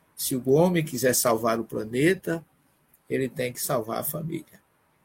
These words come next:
Não se trata absolutamente de questão religiosa, mas de estrutura psicológica, física, tudo. O que a gente tem visto, lamentavelmente, é para suscitar cada vez mais as nossas preces em favor desses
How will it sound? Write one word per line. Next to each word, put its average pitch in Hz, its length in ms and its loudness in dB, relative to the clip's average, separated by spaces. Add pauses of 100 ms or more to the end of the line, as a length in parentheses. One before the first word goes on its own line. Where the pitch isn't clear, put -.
(380)
Não 120 100 -10
se - 160 -4
trata 123 400 0
absolutamente 135 960 0
de 143 120 -6
questão 131 400 -2
religiosa, 143 720 -4 (480)
mas 123 160 -6
de 147 80 -2
estrutura 165 720 0
psicológica, 120 960 4
física, 131 960 -4 (800)
tudo. - 460 2 (360)
O - 120 -6
que 185 100 4
a 180 100 12
gente 220 200 6
tem 208 180 12
visto, 156 460 2
lamentavelmente, 147 1400 2 (380)
é 131 100 -2
para 139 260 0
suscitar 139 640 -2
cada 156 240 -2
vez 151 240 -2
mais 123 360 0
as 123 100 -8
nossas - 360 -8
preces 120 520 -6
em 123 80 -10
favor 117 420 -6
desses 156 640 -4